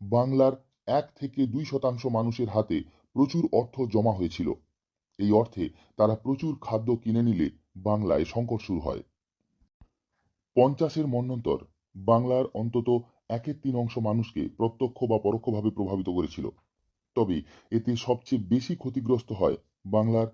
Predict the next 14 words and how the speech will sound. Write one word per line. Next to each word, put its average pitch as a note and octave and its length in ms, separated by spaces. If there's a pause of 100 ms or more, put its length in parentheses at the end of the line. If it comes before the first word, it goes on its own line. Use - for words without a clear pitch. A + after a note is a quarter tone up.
(260)
অন্তত C#3 480
দশ B2+ 300
শতাংশ B2 360
হতদরিদ্র G2+ 640
মানুষ। C#2+ 380 (920)
বিদেশ E3+ 340
থেকে F#3+ 260
যেটুকু D3 440
সহায়তা C#3 420
এসেছিল, A2 540
তা A2 160
ছিল B2+ 240
প্রয়োজনের A#2+ 420
তুলনায় A#2 460